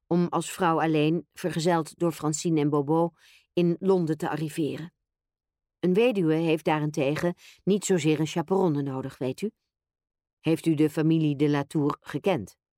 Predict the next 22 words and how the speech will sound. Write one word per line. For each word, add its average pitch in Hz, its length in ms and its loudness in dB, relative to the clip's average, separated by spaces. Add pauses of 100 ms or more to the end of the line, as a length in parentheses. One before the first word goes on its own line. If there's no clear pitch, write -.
(840)
Ja, 247 300 -2 (460)
mama 214 340 2
en 190 100 2
ik 208 260 0
woonden 190 340 2
in 165 100 2
hetzelfde 185 460 -2
dorp. 147 360 -2 (540)
We 160 100 -2
hadden 175 300 2
evenwel 165 500 2
geen 160 240 -2
omgang 151 380 -2
met 143 140 -2
hen. 139 300 -8 (520)
Ze - 140 -4
keken 160 280 0
op 160 140 -6
ons 160 200 -2
neer, 139 380 -2 (320)
antwoordde 127 460 -4
ze. - 180 -14